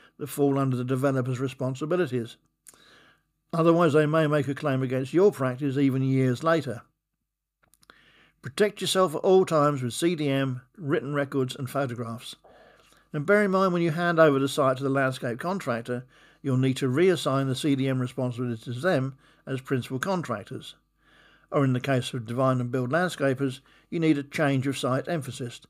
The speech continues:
to ensure you've covered your back while fulfilling your obligations to the client. This is emphatically not project management.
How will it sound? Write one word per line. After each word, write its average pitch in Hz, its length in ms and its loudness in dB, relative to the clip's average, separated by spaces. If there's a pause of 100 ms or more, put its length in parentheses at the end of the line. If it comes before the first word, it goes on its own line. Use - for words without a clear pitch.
(300)
to - 80 -10
ensure 180 300 4
you've 170 240 2
covered 151 280 2
your 143 140 2
back 135 220 -2
while 127 160 -6
fulfilling 151 500 -4
your 135 140 0
obligations 123 580 -4
to 131 80 -8
the 120 100 -6
client. 127 460 -2 (920)
This 147 180 -4
is 147 140 0
emphatically 156 680 0
not 147 580 0
project 139 380 -4
management. 127 460 -4